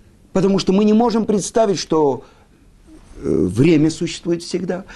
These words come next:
тогда материя существует всегда, тогда сначала был мир, а потом слабые, которым нужно на кого-то опереться, придумали богов. И все боги греков, Зевс, Афродита, Венера,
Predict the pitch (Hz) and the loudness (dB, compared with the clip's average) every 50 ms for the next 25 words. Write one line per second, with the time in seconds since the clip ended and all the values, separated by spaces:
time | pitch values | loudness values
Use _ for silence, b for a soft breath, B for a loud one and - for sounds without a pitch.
0 | B B - 156 143 147 156 143 143 139 139 - 180 170 151 151 160 156 - - | B B -4 -2 0 2 2 2 2 0 0 2 2 2 4 2 0 -2 -2 -6
1 | 165 - - 165 - - 170 165 165 165 - - 160 156 151 170 165 - B B | -6 -6 -8 -10 -8 -4 -4 -4 -4 -4 -4 -4 -2 -2 -2 -4 -4 -6 B B
2 | B B - 139 123 131 160 156 - - 196 208 208 - 233 254 226 220 202 170 | B B -6 -6 -2 -2 -2 -4 -2 -2 -2 -2 -2 0 0 0 2 2 0 2
3 | 185 165 151 151 151 147 143 147 B B B B - - - 247 247 - 294 277 | 2 2 2 4 2 2 2 -2 B B B B -4 0 0 0 0 0 0 0
4 | 240 208 - - - 208 247 262 240 226 185 190 190 185 170 143 - B B B | 0 -2 -6 -6 -4 0 2 2 2 2 2 0 0 2 0 -2 -4 B B B
5 | B B - 208 202 214 214 208 202 190 208 240 233 190 185 185 185 180 175 - | B B -4 -2 0 0 0 0 0 -2 -2 -4 -4 -4 -4 -4 -2 -2 -2 -2
6 | 196 185 202 220 214 202 190 175 170 196 190 196 220 220 208 214 - 190 156 156 | -2 0 0 0 0 0 -2 0 2 2 4 4 4 2 0 0 -4 -4 -2 0
7 | 180 190 170 240 247 214 208 196 190 190 185 180 175 165 151 B B B B - | 0 0 2 0 0 0 0 2 2 2 2 4 2 2 0 B B B B -4
8 | 127 127 131 202 190 156 135 156 143 117 95 - - - - _ _ _ _ _ | 0 2 2 2 2 2 2 0 0 0 -2 -8 -14 -20 -20 _ _ _ _ _
9 | _ _ _ - - - - 170 156 156 - - - - - - - 226 247 165 | _ _ _ -20 -6 -4 -2 0 0 0 -2 -4 -6 -8 -8 -4 -2 -2 -2 2
10 | 156 208 208 185 147 175 160 147 160 190 208 185 - - - - - - b b | 2 2 2 2 0 -4 0 0 2 2 2 0 -2 -6 -10 -10 -12 -14 b b
11 | b b b b b b - - - 147 156 196 190 175 165 147 147 - - 139 | b b b b b b -10 -8 -6 -2 0 2 2 2 2 0 -2 -2 -4 -4
12 | 123 - 160 165 170 151 156 190 185 175 165 - - 156 151 143 139 175 196 185 | -2 0 0 0 0 -2 -2 -4 -2 -2 -4 -2 -2 -2 -2 0 0 0 2 2
13 | 180 180 180 180 175 165 160 151 151 - - | 0 0 0 0 0 0 0 0 -2 -4 -6